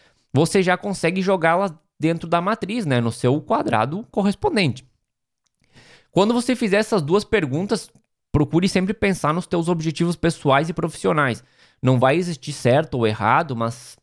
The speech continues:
sim se isso te ajuda a chegar nesses objetivos que você traçou ou não.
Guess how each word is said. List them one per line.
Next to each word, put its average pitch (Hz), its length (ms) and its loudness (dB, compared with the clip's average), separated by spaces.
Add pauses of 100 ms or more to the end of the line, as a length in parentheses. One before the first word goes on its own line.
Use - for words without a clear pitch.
sim 160 320 -4
se 190 200 -2
isso 170 200 -2
te - 140 -2
ajuda 143 480 0
a - 20 0
chegar 135 400 0
nesses 147 420 -6
objetivos 131 560 -2
que - 80 -10
você 127 180 -2
traçou 123 480 0
ou 196 60 -4
não. 131 200 -2